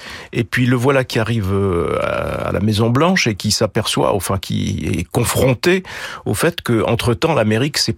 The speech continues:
profondément, euh, divisée. Donc, est-ce que, à vos yeux, Rana Lévy, cette affaire ukrainienne, qui montre quand même un, un congrès plutôt,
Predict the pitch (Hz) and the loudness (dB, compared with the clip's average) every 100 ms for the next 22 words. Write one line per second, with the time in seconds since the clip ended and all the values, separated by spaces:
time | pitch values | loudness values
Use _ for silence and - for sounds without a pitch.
0 | - - 85 160 - 139 120 117 127 156 | -4 -2 0 0 0 0 2 2 2 2
1 | 131 101 101 113 120 104 107 98 - - | 2 2 0 2 2 2 0 0 -6 -14
2 | - - - 120 117 - 147 - - 160 | -14 -14 -2 0 0 0 0 0 0 2
3 | 135 120 139 117 151 170 120 101 117 113 | 2 2 0 2 0 0 0 0 0 0
4 | 165 - 113 - - 110 123 110 104 - | -2 -2 -2 -2 -2 0 0 0 0 0
5 | 110 113 147 185 180 - - - - - | 0 2 4 2 0 -6 -16 -16 -16 -8
6 | - 127 135 - - 127 127 123 113 - | -2 2 2 0 0 2 4 4 2 2
7 | 113 107 123 117 107 113 - 110 - 113 | -2 -2 -2 0 0 0 -2 -4 0 0
8 | 104 | 0